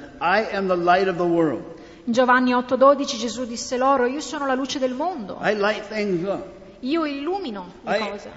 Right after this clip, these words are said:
Speaker 1: yeah, I was gonna say, "I illuminate things," but you already said it, so I won't say it.
Speaker 2: <laughs>
Speaker 1: You know, "He who follows me shall not walk in darkness, but have the light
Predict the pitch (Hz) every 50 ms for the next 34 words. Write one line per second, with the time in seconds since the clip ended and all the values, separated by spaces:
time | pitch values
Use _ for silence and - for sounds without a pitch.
0 | - - - - - 123 147 160 156 127 117 127 139 147 139 135 127 123 110 143
1 | 151 135 127 - 165 165 143 123 117 127 127 123 123 123 127 143 160 156 143 123
2 | 110 101 95 87 - - 104 95 - - - - 135 131 139 151 160 160 156 151
3 | 151 139 135 - - 180 170 156 135 113 - - 156 151 147 143 147 143 147 151
4 | 156 156 139 107 98 92 - - - - - - - 269 - - - - - -
5 | 370 - 147 147 135 131 135 139 139 139 135 - - - 135 127 135 180 208 240
6 | 233 220 208 165 - - - - - - 202 185 - - - 202 196 208 226 226
7 | 214 208 202 190 165 135 165 185 196 208 208 196 190 175 - - - 185 170 170
8 | 160 170 190 202 208 - - - 175 180 185 190 185 180 - - - - - 160
9 | 165 160 139 151 175 196 196 190 - 160 147 - - - - 165 156 139 123 127
10 | 165 185 196 202 202 202 185 - - - - - - - 139 151 147 151 156 160
11 | 170 175 175 175 175 170 - - -